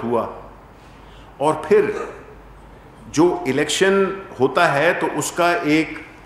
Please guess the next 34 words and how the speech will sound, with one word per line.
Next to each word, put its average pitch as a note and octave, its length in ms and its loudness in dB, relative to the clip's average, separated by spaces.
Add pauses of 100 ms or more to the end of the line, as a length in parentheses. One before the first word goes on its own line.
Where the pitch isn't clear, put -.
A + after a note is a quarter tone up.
(300)
जो, D3+ 360 4 (600)
अ, - 20 2
एक C3+ 420 0
तरीक़ाकार D3+ 640 4
है A2 320 -2 (580)
वो F#3+ 220 6
बड़ा F3 480 2 (320)
well F#3+ 180 4
defined F3+ 420 2
है E3 120 2
constitution F#3+ 560 2
में C3 240 0 (640)
कि D#3+ 60 4
अगर F3+ 240 6
आपको F3+ 320 4
कोई F3+ 360 2
एतराज़ D3 440 4
है E3+ 160 2
अपनी E3+ 120 0
election C3+ 360 2
पे D#3+ 160 0
तो E3+ 140 0
आप C#3 280 4
जाते C3 280 2
हैं C#3 500 -4 (100)
election C#3+ 300 0
commission, F3 460 2 (640)
वहाँ D#3+ 220 6
पे F#3+ 120 2
अपनी F3 300 2
petitions D#3+ 580 0
file E3 200 4
करते D3+ 360 0
हैं। C3 100 -2